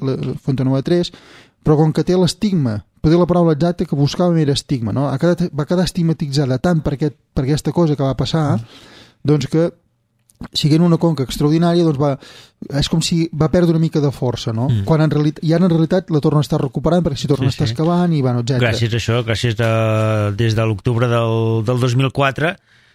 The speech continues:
Speaker 2: doncs que ha tornat, això és, a, a pujar la seva credibilitat amb, bueno, amb aquestes troballes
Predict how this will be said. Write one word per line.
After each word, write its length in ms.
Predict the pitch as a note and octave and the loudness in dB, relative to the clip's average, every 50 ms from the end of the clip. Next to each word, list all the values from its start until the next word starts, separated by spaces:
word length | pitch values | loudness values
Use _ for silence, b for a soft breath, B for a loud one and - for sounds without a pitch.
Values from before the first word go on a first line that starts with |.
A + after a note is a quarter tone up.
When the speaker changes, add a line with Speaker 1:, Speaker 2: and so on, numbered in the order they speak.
| b b b - | b b b -2
Speaker 2:
doncs 200 | C3+ C#3 B2+ - | 0 0 0 0
que 60 | - C3 | -2 -2
ha 40 | - | -2
tornat, 280 | C3 A#2 B2 A#2+ A#2 B2 A#2+ | -2 -2 -2 -2 -2 -4 -6
això 160 | - - A2+ | -4 -4 -2
és, 80 | A2+ A#2 | 0 0
a, 480 | A#2 A2 G2+ G2 G2 F#2+ F#2 F#2 E2+ - - | 0 0 0 0 0 0 -2 -2 -4 -6 -6
a 80 | A2 A2 G2+ | -6 -6 -2
pujar 920 | - B2+ B2 A2+ A2 B2+ B2 A#2 A#2 A#2 A#2 A#2 A#2 A#2 A2+ A2+ A2+ A2+ A2+ | 0 0 0 2 0 0 0 0 0 0 0 0 0 0 0 0 -2 -2 -2
la 60 | A2+ G#2 | -2 -4
seva 220 | - B2 A#2+ A#2+ G#2+ | -4 -2 -2 -2 -2
credibilitat 800 | A#2 A#2+ A#2 A#2 A2 A2+ A#2 A#2+ A2+ - C3+ C3 C3+ D3+ - _ _ _ _ _ _ _ _ - | 0 0 0 0 0 0 0 0 0 0 0 0 -2 -4 -6 _ _ _ _ _ _ _ _ -4
amb, 300 | B2 B2 A#2+ A#2 A#2 - | -2 0 0 0 0 -2
bueno, 220 | - G#2 A2 C3 C3+ | -2 -2 0 0 0
amb 80 | B2+ | 0
aquestes 320 | A#2 B2 A#2+ - - B2+ - | 0 -2 -2 -2 -4 -4 -2
troballes 460 | - C#3+ C#3 C#3 C#3 C#3+ E3+ D#3+ D3 | -2 0 0 2 0 0 -2 -4 -6